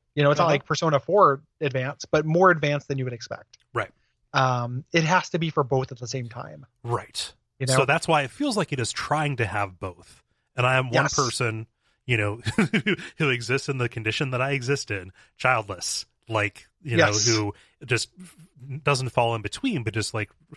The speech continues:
Speaker 2: is frustrated by the tension that this game exists in.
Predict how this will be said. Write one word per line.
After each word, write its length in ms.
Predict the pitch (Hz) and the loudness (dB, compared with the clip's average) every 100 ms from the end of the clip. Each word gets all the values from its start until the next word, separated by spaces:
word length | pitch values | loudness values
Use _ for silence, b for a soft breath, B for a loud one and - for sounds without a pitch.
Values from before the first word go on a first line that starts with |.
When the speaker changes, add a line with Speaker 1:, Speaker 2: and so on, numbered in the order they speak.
| B B B - | B B B -2
Speaker 2:
is 160 | 143 | -2
frustrated 760 | - - 139 143 - 139 117 117 | -4 -2 0 0 -2 -2 -2 -4
by 120 | 107 | -4
the 80 | 104 | -6
tension 360 | - 113 - 107 | -6 -8 -6 -8
that 80 | |
this 140 | 101 - | -8 -8
game 200 | 104 101 | -8 -10
exists 380 | - 208 - | -4 -2 -2
in. 60 | - | -6